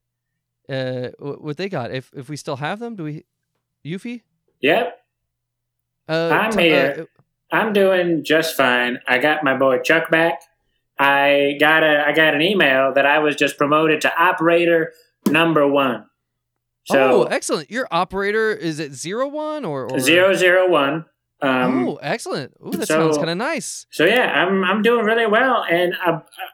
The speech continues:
Speaker 2: operator double oh one has the most callers that spend the most amount of money on 'em. So
Speaker 1: Oh.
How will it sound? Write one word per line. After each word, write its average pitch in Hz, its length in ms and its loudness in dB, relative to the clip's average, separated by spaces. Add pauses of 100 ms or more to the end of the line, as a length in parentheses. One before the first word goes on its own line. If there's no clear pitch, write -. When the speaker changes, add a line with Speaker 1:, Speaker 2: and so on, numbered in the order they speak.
(140)
Speaker 2:
operator 190 720 2
double 175 300 4
oh 180 140 4
one 185 320 2
has 170 400 0
the 139 120 2
most 170 440 0
callers 175 440 4
that 151 120 2
spend 156 240 -2
the 143 60 0
most 160 260 0
amount 165 260 0
of 160 60 -2
money 175 280 0
on 190 160 -4
'em. 214 120 -8
So 165 340 2
Speaker 1:
Oh. 165 520 -10